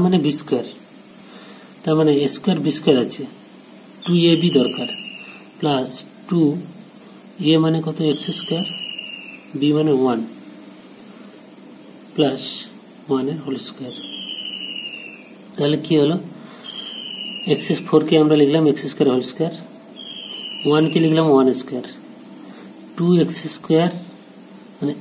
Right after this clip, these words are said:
টু এ বি করতে গিয়ে আমরা টু এক্স স্কয়ার বেশি লিখলাম, তাহলে এটা আমাকে minus করতে হবে, তাহলে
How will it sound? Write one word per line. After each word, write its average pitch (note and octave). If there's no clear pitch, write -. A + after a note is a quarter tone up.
টু E3
এ -
বি E3
করতে D3+
গিয়ে D#3
আমরা D3+
টু D#3
এক্স C#3
স্কয়ার D#3
বেশি B2+
লিখলাম, A2+
তাহলে D#3
এটা D3
আমাকে D3
minus C#3
করতে A#2+
হবে, A#2
তাহলে D3